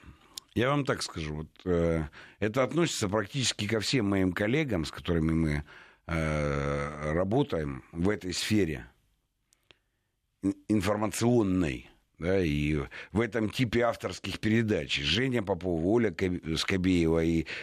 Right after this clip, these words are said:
Володя Соловьёв, конечно же, и, э, ребята с других каналов, там, и Артём Шейнин, и Норкин.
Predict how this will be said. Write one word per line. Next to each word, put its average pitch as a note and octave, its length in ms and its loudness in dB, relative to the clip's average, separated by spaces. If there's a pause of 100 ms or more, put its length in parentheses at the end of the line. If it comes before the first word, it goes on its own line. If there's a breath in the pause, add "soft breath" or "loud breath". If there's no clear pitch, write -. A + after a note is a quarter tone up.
Володя G#2 440 2
Соловьёв, F2+ 540 0
конечно D#2 420 -2
же, E2+ 220 2
и, G2 220 2 (280 loud breath)
э, F#2+ 340 2
ребята G2+ 380 0
с E2 80 -6
других A#2+ 440 2
каналов, G2+ 560 -2
там, D2+ 200 -2
и D#2+ 40 2
Артём G2+ 380 2
Шейнин, D#2 680 -2
и C#2+ 380 -4
Норкин. E2+ 680 -2